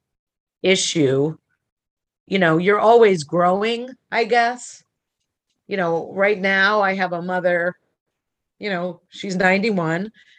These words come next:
and she has dementia. And this is new. This is a new part of my journey.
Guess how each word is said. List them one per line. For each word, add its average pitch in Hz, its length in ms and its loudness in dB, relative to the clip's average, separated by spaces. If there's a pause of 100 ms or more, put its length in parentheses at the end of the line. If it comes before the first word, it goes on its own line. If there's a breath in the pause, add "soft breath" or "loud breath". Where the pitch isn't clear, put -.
(260 soft breath)
and 190 220 -6
she 226 140 2
has 240 200 6
dementia. 262 640 2
And 196 220 -2
this 226 160 -2
is 262 340 -8
new. 185 480 2 (140)
This 214 180 0
is 220 140 -8
a 214 100 -2
new 196 220 -2
part 180 320 0
of 165 180 -6
my 160 220 -6
journey. 147 600 -6